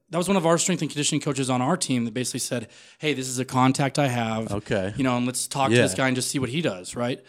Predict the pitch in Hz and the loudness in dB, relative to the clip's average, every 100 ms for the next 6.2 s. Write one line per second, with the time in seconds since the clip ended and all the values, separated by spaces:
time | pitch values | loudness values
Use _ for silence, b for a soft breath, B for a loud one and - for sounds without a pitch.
0 | b b - - 147 135 135 - 170 190 | b b -6 2 4 4 -2 -4 0 2
1 | 185 156 123 120 120 131 131 113 135 127 | 2 0 -2 -4 -6 -8 -8 -8 -6 -4
2 | - 135 123 110 113 127 - 123 - 139 | 0 0 0 -2 -6 -8 -8 -8 -4 0
3 | 139 143 131 117 117 113 120 127 127 135 | 0 0 -2 0 -2 -2 -2 -2 -2 -4
4 | 123 - 123 117 113 120 110 - 117 110 | -6 -6 -4 -4 -4 -6 -6 -8 -6 0
5 | 131 123 117 110 113 - 110 - - 101 | 0 0 -2 -6 -8 -8 -10 -10 -8 -6
6 | 107 | -6